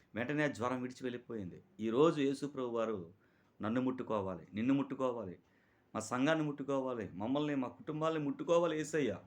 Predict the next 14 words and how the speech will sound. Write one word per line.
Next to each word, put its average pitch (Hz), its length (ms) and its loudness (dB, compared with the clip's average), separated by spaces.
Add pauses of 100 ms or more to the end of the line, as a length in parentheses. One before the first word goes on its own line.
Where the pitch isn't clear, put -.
(920)
ఆయన 107 140 -2
రావాలి, 139 580 8 (460)
మమ్మల్ని 95 220 -4
ముట్టుకోవాలి 98 640 -6 (600)
అని 110 380 2
ప్రార్థన 104 460 0
చేయాలి. 98 440 -2 (200)
"ప్రభువా, 101 320 2
నువ్వు 107 160 0
నన్ను 104 160 0
ముడితే 117 480 0 (140)
నా 107 100 -4
జ్వరం 107 320 0
బాగైపోతుంది. 95 600 -4